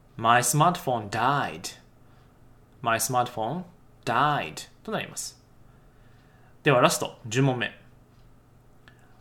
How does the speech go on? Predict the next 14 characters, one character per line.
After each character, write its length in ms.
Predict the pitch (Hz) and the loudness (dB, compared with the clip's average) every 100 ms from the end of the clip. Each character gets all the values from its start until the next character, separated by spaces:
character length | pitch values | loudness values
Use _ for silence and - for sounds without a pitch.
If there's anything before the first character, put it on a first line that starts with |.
| - _ - | -20 _ -2
「充 220 | 131 175 | 2 4
電 120 | 180 | 4
し 80 | 180 | 2
な 80 | 175 | 0
き 100 | 175 | -2
ゃ。」 80 | 120 - - - - - - - - - _ _ - - - _ - - - - _ - - - - - - - - - - - - - - - - _ - - - - _ - - - - | -6 -8 -18 -20 -20 -20 -20 -20 -20 -20 _ _ -20 -20 -20 _ -20 -20 -20 -20 _ -20 -20 -20 -20 -20 -20 -20 -20 -20 -20 -20 -20 -20 -20 -20 -20 _ -20 -20 -20 -20 _ -20 -20 -20 -12
正 180 | - 123 | -2 0
解 160 | 123 113 | 2 2
は、 340 | 123 185 - - - - - - | 2 2 -6 -20 -20 -20 -20 2
I 200 | 123 127 | 2 4
need 460 | 127 143 160 170 - | 2 2 2 0 0
a 280 | 117 107 - - _ | 0 0 -10 -20 _
recharge 600 | 131 156 180 123 104 - | 0 2 2 -2 -2 -4
now. 320 | 113 95 80 | -6 -6 -6